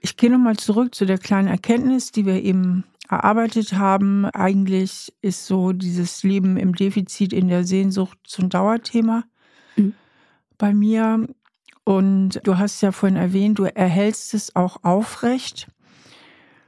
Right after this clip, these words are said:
Speaker 1: weil du anderen Beziehungen ausweichst.
Speaker 2: Mhm.
Speaker 1: Und es hat auch so eine Funktion, dieses Aufrechterhalten, die hast du auch mitgesprochen.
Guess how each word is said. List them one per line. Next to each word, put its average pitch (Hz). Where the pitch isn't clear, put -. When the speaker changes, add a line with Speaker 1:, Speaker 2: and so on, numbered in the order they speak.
Speaker 1:
weil 190
du 196
anderen 185
Beziehungen 185
ausweichst. 165
Speaker 2:
Mhm. 196
Speaker 1:
Und 190
es 185
hat 190
auch 175
so -
eine 185
Funktion, 233
dieses 208
Aufrechterhalten, 202
die 196
hast 185
du -
auch 208
mitgesprochen. 190